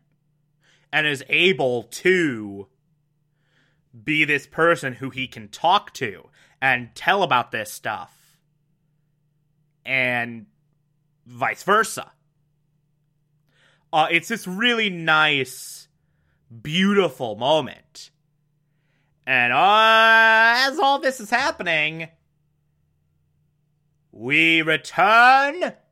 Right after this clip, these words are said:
to Nina in this Russian prison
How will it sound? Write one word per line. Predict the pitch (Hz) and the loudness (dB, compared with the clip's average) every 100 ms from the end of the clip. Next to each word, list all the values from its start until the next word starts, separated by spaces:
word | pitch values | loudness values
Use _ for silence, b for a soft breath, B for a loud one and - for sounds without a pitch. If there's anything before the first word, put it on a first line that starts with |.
| _ _ _ _ _ _ _ _ _ | _ _ _ _ _ _ _ _ _
to | 214 214 | -4 -2
Nina | 202 214 285 330 269 214 214 214 _ _ _ _ _ _ _ _ _ - | -4 -6 -4 -2 -2 -2 -2 -6 _ _ _ _ _ _ _ _ _ -4
in | 233 254 269 202 | 0 2 0 0
this | 214 214 165 | 0 0 -2
Russian | 180 175 180 | -2 0 -6
prison | 156 147 139 143 143 139 | -4 0 0 2 0 0